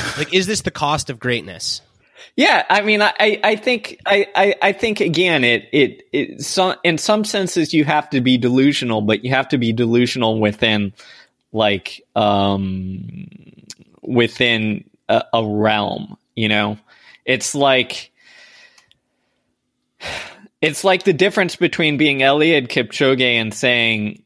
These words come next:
Speaker 2: when he was a two oh three marathoner, saying, "You know what?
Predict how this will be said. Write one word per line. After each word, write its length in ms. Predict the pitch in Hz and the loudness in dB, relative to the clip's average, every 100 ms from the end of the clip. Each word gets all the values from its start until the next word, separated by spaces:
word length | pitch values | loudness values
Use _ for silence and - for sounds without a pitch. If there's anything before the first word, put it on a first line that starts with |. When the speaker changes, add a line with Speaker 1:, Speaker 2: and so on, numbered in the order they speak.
| _ | _
Speaker 2:
when 180 | 120 120 | -2 0
he 80 | 123 | 0
was 180 | 120 113 | 0 -2
a 80 | |
two 260 | 110 - 127 | -2 2 2
oh 80 | 110 | 2
three 260 | - 123 | 0 -2
marathoner, 720 | 113 113 117 113 110 107 104 101 | 0 0 0 0 0 0 -2 -4
saying, 440 | - 117 110 110 | -2 0 0 -2
"You 120 | 123 123 | -4 0
know 120 | 131 | 2
what? 340 | 151 156 - | 4 2 0